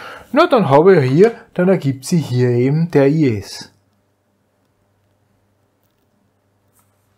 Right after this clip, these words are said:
Da habe ich mein I S und da habe ich meinen Winkel Phi. Ja,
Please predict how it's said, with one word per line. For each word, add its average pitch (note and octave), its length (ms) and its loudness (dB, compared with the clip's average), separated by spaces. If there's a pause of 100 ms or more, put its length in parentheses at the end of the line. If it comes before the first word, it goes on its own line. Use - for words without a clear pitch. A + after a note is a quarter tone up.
(220)
Da A2 80 -4
habe C3 580 2
ich B2+ 60 -4
mein A#2 520 -4 (580)
I A2 420 -2
S - 340 -6 (420)
und C#3+ 320 -2
da B2 60 6
habe B2+ 360 4
ich F3 40 0
meinen C#3+ 460 0 (180)
Winkel B2 800 -2 (2750)
Phi. - 360 -12 (1040)
Ja, C#3 240 -10